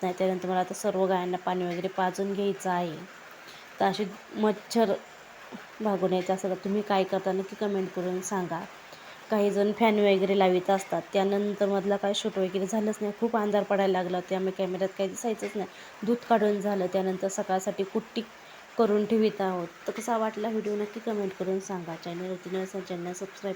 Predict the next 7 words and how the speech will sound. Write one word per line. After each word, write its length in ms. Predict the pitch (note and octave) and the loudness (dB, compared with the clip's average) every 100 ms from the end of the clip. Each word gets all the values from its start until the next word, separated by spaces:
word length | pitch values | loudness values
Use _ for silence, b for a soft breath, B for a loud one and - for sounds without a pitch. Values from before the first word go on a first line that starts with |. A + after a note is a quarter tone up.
| - | -6
करा. 220 | F#3 F3 F#3 - - - - - - - - - - - - - - - - - - - - - - - - - - | -8 -8 -10 -14 -20 -20 -18 -18 -18 -20 -20 -20 -20 -20 -18 -14 -14 -16 -18 -18 -18 -18 -16 -18 -18 -18 -18 -6 4
मग 120 | A#3+ | 6
त्यानंतर 640 | - A3+ A3 A3 G#3+ A3 | 8 8 10 6 6 8
रोपसुद्धा 440 | G#3+ G#3 - G3+ A3 | 8 6 4 4 6
भरायला 380 | A#3 A3 G#3 | 8 8 6
जायचं 400 | G3 G3+ G3 - | 8 6 4 4
होतं 520 | G#3+ G#3+ G#3 - E3+ | 6 6 4 0 -6